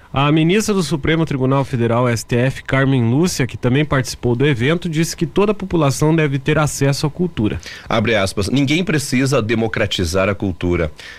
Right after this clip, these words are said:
Speaker 2: É preciso culturalizar a democracia e fazer a democracia no Estado do Brasil." "Se não tivermos cultura democrática permanente, vai haver, vez ou outra, uma tentativa de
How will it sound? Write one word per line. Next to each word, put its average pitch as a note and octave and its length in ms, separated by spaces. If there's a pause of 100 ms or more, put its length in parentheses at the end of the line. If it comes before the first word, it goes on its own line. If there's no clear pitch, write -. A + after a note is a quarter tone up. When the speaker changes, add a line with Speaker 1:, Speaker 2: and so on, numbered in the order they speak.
Speaker 2:
É F2+ 80
preciso G#2+ 520 (160)
culturalizar A2 1200
a F#2+ 120
democracia A2 960 (260)
e G2+ 80
fazer G2+ 380
a G#2+ 40
democracia G2 680
no G2+ 140
Estado A2+ 440
do A2+ 120
Brasil." F2+ 500 (360)
"Se A#2+ 140
não C3 100
tivermos A#2 460
cultura A#2+ 420
democrática G#2 760
permanente, G#2+ 840 (240)
vai G2+ 260
haver, G2 460
vez A2 380
ou A2 100
outra, D3 520
uma A2+ 200
tentativa A#2+ 760
de G2 240